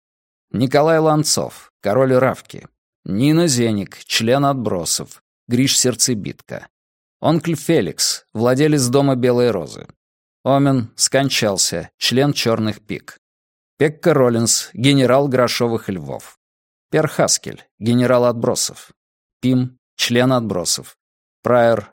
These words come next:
работник Яна Ван Эка. Раске, вольнонаемный эксперт по взрывчатке. Красный Феликс — член отбросов.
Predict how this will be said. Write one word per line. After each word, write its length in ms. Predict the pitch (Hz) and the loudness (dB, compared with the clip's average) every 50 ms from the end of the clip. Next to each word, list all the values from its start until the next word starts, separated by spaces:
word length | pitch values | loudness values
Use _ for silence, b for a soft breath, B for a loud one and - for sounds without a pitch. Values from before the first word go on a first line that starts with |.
| _ _ _ | _ _ _
работник 600 | - 127 127 120 113 139 143 139 147 131 - - | 0 2 2 2 2 0 2 2 0 -2 -2 0
Яна 320 | 113 117 117 117 117 113 | 0 0 2 2 0 0
Ван 280 | 104 107 107 110 107 - - | 0 0 -2 -2 -4 -6 -8
Эка. 400 | 117 95 - - - 57 - - _ _ _ _ _ _ _ _ _ _ _ _ | -8 -8 -8 -10 -16 -16 -18 -18 _ _ _ _ _ _ _ _ _ _ _ _
Раске, 680 | - 98 120 139 123 - - - - 67 58 - - _ _ _ _ _ | -2 0 2 2 2 2 -2 -2 -6 -12 -14 -14 -20 _ _ _ _ _
вольнонаемный 840 | - 110 135 147 147 147 143 143 135 135 139 165 170 170 160 151 143 | 0 2 4 4 6 4 4 4 4 4 4 2 4 2 2 2 2
эксперт 440 | 107 - - - 131 135 131 131 _ | 0 -2 -2 0 -2 -2 -2 -2 _
по 80 | 135 | -4
взрывчатке. 800 | 127 117 117 120 123 117 - - - 85 - - _ - 53 50 - _ _ _ _ _ _ _ _ _ | -2 -2 -2 -2 -2 -4 -4 -8 -6 -6 -8 -10 _ -20 -20 -20 -20 _ _ _ _ _ _ _ _ _
Красный 420 | - 110 139 160 - - 165 170 | -2 -2 0 0 0 0 0 0
Феликс — 600 | 143 - 135 131 123 120 117 - - - - - _ | 0 0 0 0 0 -2 -2 -4 -4 -6 -6 -10 _
член 340 | - - - 120 123 123 131 | -6 -4 0 0 2 2 2
отбросов. 680 | 131 123 113 101 - 80 71 - - - - - _ | 0 0 -2 -4 -6 -6 -6 -6 -8 -8 -12 -20 _